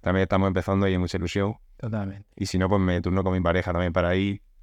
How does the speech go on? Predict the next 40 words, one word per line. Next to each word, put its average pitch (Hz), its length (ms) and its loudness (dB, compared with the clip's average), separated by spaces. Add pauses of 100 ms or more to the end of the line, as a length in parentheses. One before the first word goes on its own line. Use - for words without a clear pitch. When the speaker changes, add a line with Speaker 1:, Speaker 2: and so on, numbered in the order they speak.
(340)
Speaker 1:
Y 92 220 0
tampoco 90 300 2
lo 107 40 2
tengo 107 160 0
tan 95 160 4
lejos 98 200 -2
el 95 40 -6
correo, 101 460 0 (340)
o 113 120 -4
sea 98 180 2
que, 90 400 0 (380)
que 92 100 0
vamos. 92 240 2 (560)
Y, 101 640 0
y 98 140 0
nada, 101 240 2
un 95 80 -2
poco 107 360 0
en 101 60 -2
referencia 101 440 -2
a 101 40 0
eso, 117 340 -4 (880)
eh, 110 120 -4 (560)
la 104 140 0
idea 110 120 2
empezó, 120 500 2
pues, 113 140 0 (100)
pues, 98 140 -2
como 101 160 2
he - 20 2
comentado 98 400 2
antes, 92 240 -2 (240)
con, 90 960 0 (560)
viendo 107 320 4
que 104 60 6
había 107 200 6
una, 104 120 0
como 101 420 -4
una 104 100 4
necesidad 104 580 0